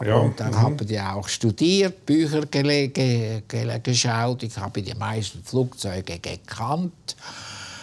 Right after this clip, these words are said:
Speaker 2: Das war die Beschäftigung.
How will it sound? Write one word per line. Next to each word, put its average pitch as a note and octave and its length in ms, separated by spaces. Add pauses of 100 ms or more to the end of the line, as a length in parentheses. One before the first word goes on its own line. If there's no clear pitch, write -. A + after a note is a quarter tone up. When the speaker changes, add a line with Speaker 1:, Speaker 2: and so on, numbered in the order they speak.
(500)
Speaker 2:
Das C#3 280
war C#3 260
die C3 160
Beschäftigung. A2+ 880